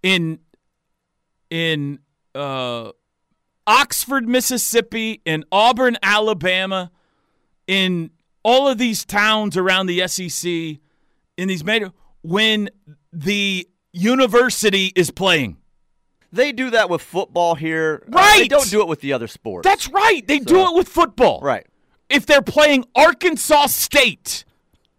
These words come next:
Speaker 2: No, they do it with all the, they don't, there's no t-, tournaments typically in baseball or softball going on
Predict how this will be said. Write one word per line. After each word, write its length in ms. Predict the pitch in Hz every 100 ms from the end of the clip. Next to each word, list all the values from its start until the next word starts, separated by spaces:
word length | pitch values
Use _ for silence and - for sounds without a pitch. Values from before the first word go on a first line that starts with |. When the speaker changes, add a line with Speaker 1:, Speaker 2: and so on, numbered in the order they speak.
| _ _ _ _ _ _ - -
Speaker 2:
No, 120 | 180
they 200 | 165 175
do 200 | 175 175
it 20 | 160
with 120 | 127
all 120 | 127
the, 100 | 123
they 120 | 127 165
don't, 220 | 170 151
there's 160 | 170
no 260 | 175 170 131 _ _ _ _ _
t-, 160 | 185 180
tournaments 420 | 175 170 147 127
typically 400 | - 143 135 123
in 100 | 110
baseball 420 | 117 113 - 107
or 60 | 101
softball 540 | - 107 98 98 92
going 260 | 90 90 87
on 280 | 92 87